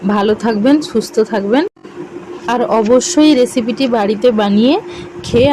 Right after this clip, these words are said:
আমাকে কমেন্ট করে জানাবেন কেমন হলো। আর কী ধরনের রেসিপি আপনারা দেখতে চান সেটাও অবশ্যই আমাকে কমেন্ট করে জানাবেন। আমি চেষ্টা করব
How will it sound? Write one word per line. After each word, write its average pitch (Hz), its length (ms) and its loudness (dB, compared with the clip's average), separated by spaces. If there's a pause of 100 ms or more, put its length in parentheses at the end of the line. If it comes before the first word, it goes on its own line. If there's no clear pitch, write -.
আমাকে 208 280 0
কমেন্ট 214 440 2
করে 240 180 2
জানাবেন 196 460 0 (460)
কেমন 202 360 2
হলো। 180 280 0 (1000)
আর 233 140 0 (100)
কী 269 160 0
ধরনের 285 480 4
রেসিপি 247 480 2
আপনারা 240 340 4
দেখতে 208 420 0
চান 208 260 0 (480)
সেটাও 226 360 0 (100)
অবশ্যই 233 380 2
আমাকে 214 300 2
কমেন্ট 202 400 2
করে 208 180 2
জানাবেন। 196 400 2 (400)
আমি 214 220 4
চেষ্টা 220 420 0
করব 240 260 2